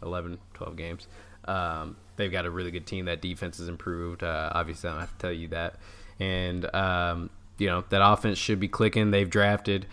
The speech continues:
they drafted really well. They've got some young offensive talent to merge into,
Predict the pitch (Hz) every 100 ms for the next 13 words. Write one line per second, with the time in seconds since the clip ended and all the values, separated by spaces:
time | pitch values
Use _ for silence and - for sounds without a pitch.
0 | - - - 92 110 113 - 92 107 95
1 | 95 104 110 104 90 98 90 101 92 95
2 | 98 95 92 98 90 - 98 101 101 -
3 | - 104 90 92 95 95 95 92 - 92
4 | 90